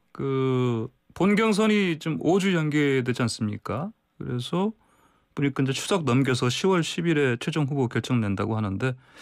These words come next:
코로나 여파 때문이고요. 김남국 의원님, 이 결정은 잘 한 것으로 보십니까?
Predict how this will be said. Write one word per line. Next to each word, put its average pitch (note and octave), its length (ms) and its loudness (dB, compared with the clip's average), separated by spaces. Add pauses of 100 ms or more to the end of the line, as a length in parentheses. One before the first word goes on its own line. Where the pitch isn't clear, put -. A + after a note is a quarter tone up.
(400)
코로나 D#3 280 2
여파 A#2 180 0
때문이고요. A2 680 -2 (280)
김남국 F3 380 2
의원님, D#3 380 0
이 D#3+ 100 0
결정은 E3 360 0
잘 C#3+ 360 0
한 D3+ 120 -8
것으로 C#3+ 220 -4
보십니까? C3+ 500 -8